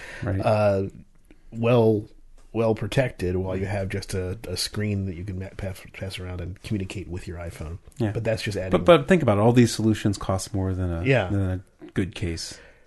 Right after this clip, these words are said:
Speaker 1: So.
Speaker 2: Yeah, true. True, they do. It, it's just, the, the only issue, though, is that with your phone, I mean, your phone is your connected device, and if that breaks or has a problem, then you're kinda fucked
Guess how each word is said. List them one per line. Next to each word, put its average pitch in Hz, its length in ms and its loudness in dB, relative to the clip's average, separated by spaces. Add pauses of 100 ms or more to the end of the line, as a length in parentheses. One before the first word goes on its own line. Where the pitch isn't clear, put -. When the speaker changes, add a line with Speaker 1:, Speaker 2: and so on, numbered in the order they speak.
(760)
Speaker 1:
So. - 400 -10
Speaker 2:
Yeah, 156 240 6
true. 156 340 4 (600)
True, 139 240 4
they 123 200 0
do. 110 260 2 (840)
It, 165 200 6
it's 165 120 6
just, - 300 6 (320)
the, 147 640 6
the 139 200 8
only 165 260 10
issue, 160 220 6
though, 110 200 6
is 107 180 4
that 110 200 2
with 110 220 0
your 113 80 2
phone, 131 400 2
I 110 60 2
mean, 107 340 0 (120)
your 117 140 0
phone 123 260 2
is 113 360 2
your 113 240 4
connected 110 480 -2
device, 101 400 -2
and 101 160 -4
if 92 140 -6
that 107 480 -2
breaks 107 400 -2
or 101 80 -4
has 92 100 -6
a 92 60 -8
problem, 90 600 -4 (720)
then 113 440 4
you're 104 140 0
kinda 95 240 -4
fucked - 400 -6